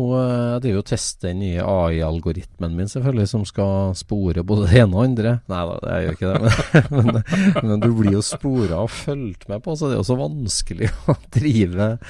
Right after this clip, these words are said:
under bordet, eh, liksom, eh, på,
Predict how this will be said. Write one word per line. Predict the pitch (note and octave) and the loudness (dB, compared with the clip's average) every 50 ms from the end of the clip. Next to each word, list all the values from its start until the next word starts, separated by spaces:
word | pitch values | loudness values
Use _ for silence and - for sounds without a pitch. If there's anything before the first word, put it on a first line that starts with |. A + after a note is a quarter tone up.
| - - - - - - B2+ C3+ C3+ - - | -14 -12 -10 -10 -10 -10 -12 -12 -12 -10 -6
under | - C#3 G#2+ F#2 E2+ F2 G2+ A2+ A2+ | -4 -2 -2 0 0 0 0 0 0
bordet, | A#2+ A#2 G2 F2+ F2+ F#2+ F#3 F3 - - - | 0 0 0 0 0 0 -2 -4 -4 -6 -6
eh, | D#3+ F3 F#3 F3+ | -6 -6 -4 -4
liksom, | D#3+ C#3+ - - B2+ A2+ G#2+ G#2 | -4 -4 -4 -4 -4 -2 0 0
eh, | A#2 A#2 A#2 A#2 A#2 A2+ A2 A2+ A2+ A2+ A2 A2 G#2+ G#2+ - - | 0 0 0 0 0 -2 -2 -4 -4 -6 -6 -8 -8 -10 -12 -12
på, | - - A#2 G#2+ G#2 G#2 G2+ G2+ | -8 -6 -4 -4 -4 -4 -6 -8